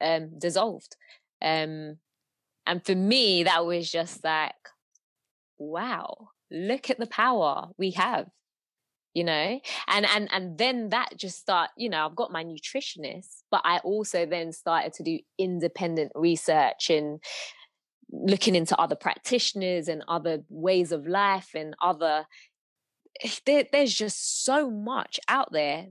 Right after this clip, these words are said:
that you can use to re-, like, we have so much, I don't know what the word is, but it, it's like th-, there's endless possibilities,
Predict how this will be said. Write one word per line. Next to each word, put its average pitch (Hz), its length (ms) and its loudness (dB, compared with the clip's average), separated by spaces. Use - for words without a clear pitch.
that 180 180 0
you 185 160 -6
can 170 320 -8
use 165 600 -6
to 165 440 4
re-, 190 420 -2
like, 196 280 2
we 254 160 0
have 214 380 -4
so 226 640 -2
much, - 580 -8
I 330 140 2
don't 330 200 0
know 302 160 -4
what 214 200 -4
the 175 80 -4
word 180 360 -2
is, 214 300 -6
but 185 260 2
it, 185 200 -4
it's - 240 -8
like 175 480 0
th-, 175 160 0
there's 202 320 0
endless 208 320 0
possibilities, 185 920 -4